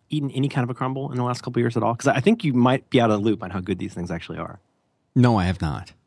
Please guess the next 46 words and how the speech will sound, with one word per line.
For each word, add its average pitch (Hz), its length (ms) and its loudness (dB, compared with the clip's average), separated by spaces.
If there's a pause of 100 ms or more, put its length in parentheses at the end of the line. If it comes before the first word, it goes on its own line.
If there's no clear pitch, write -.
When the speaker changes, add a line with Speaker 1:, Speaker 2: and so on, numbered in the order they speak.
(380)
Speaker 1:
Do 156 100 -2
people - 240 0
complain 220 260 2
when 135 120 4
I 131 120 2
eat 233 260 2
or 123 80 2
just - 220 -4
Gruber? 113 300 0 (160)
Speaker 2:
Just 147 220 2
Gruber. 113 340 4
I 80 80 2
think 117 220 0
people 107 320 2
don't, 92 340 0 (120)
they 98 100 2
don't, 95 340 -2
they 101 100 0
like 101 280 2
you 104 80 0
so - 120 0
much 87 240 0
it 82 40 -6
doesn't 82 240 -2
matter. 71 400 -8 (380)
They're 143 100 6
Speaker 1:
That's - 20 6
Speaker 2:
not 170 60 6
Speaker 1:
not, 160 60 6
that's 151 60 2
Speaker 2:
looking, 165 200 4
Speaker 1:
not 139 60 4
Speaker 2:
they're 165 100 6
not 147 140 2
looking 139 340 4
for 113 160 2
things 107 260 0
to 101 100 0
dislike. 90 520 -4 (340)
Speaker 1:
Very 110 140 -2
sweet 117 180 0
of 110 80 0
you 107 60 2
to 104 60 -2
say, 120 200 0
Nam. 101 280 -2